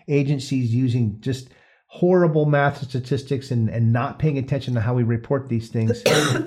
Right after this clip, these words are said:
And the other thing is we have policies that we only test people that are the sickest. We're not testing everybody. Um, i-, i-, is we're artificially inflating the death rate.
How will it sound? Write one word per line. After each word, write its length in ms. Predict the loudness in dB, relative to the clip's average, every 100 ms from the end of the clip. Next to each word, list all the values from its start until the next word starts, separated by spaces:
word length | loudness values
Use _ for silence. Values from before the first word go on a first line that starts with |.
| 2 2 -2 -4 -2 0 0
And 140 | 0 0
the 60 |
other 140 | 0 0
thing 160 | 0
is 120 | 0
we 120 | 0 0
have 160 | -2
policies 640 | 0 2 4 4 2 2
that 120 | 2 2
we 160 | 2
only 340 | 2 2 2 0
test 560 | -2 -2 -2 -4 -16 _ _ _ _ -4
people 540 | -2 0 2 2 0 -10 _ _
that 160 | 0 2
are 120 | 2
the 140 | 0
sickest. 480 | -2 -2 0 -2 -2
We're 80 | -2
not 200 | -2 -2
testing 340 | -2 -2 -2
everybody. 640 | 0 0 0 -2 -4 -6 -12 _ _ _
Um, 460 | -2 2 2 -2 -8 _ _ _ _ _ _ -18
i-, 60 | -8
i-, 440 | -6 -2 -2 -2
is 200 | -2 0
we're 280 | 0 -2 0
artificially 640 | 0 0 0 -2 -2 -2
inflating 340 | -2 -2 0 0
the 80 | 0
death 320 | -2 -4 -4
rate. 240 | -6 -8